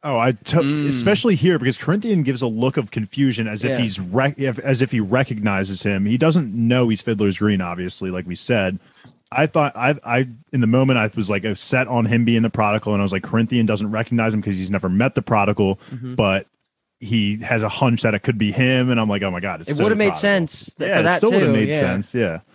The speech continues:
Speaker 1: for sure.
Speaker 3: Yeah.
Speaker 1: But that was, the, the tension there was amazing. I loved it. And in the moment too, Corinthian's talking about sharing the kill on Phil with, um, the old guy and the,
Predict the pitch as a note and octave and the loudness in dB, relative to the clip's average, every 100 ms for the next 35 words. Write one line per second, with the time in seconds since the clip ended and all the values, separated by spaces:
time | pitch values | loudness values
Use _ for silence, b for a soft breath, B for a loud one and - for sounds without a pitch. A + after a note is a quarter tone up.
0 | b b b _ G#2 - G#2+ F#2+ F2 - | b b b _ -6 0 2 2 0 -6
1 | - A2+ G#2+ B2+ C3 B2 G#2+ G#2 G#2+ C#3 | -8 -2 2 2 2 0 -2 -4 -2 -2
2 | C3 B2 G#2+ G2+ F#2 F2+ F2 E2+ E2 E2+ | 0 2 2 2 0 0 -2 -4 -6 -8
3 | E2 F2+ F2+ F2 D#2+ E2 E2+ b b b | -8 -4 -2 -2 -4 -6 -8 b b b
4 | A#2 A#2+ A#2 - _ _ - C3+ D3 C3 | 0 0 0 -4 _ _ -2 2 4 4
5 | A#2+ A2+ G2+ G#2+ G2+ A2 G2+ G2+ G2 - | 4 4 2 2 2 0 0 0 0 0
6 | F#2+ G2+ F#2+ F#2+ - G#2+ G2 F#2+ F2+ - | 0 2 0 0 0 0 2 0 -2 -2
7 | G#2 F#2 F2 F2 - F#2+ F2+ E2+ F#2+ F#2+ | 2 2 2 -2 -2 0 0 -2 -4 -4
8 | F2 - F2+ E2+ D#2+ E2+ _ b b b | -4 -4 -6 -4 -8 -12 _ b b b
9 | b b - G2+ F#2 F2 F#2 F2 E2+ F2 | b b 0 2 2 2 2 2 0 -2
10 | F2+ E2+ E2 D#2+ | -2 -2 -2 -4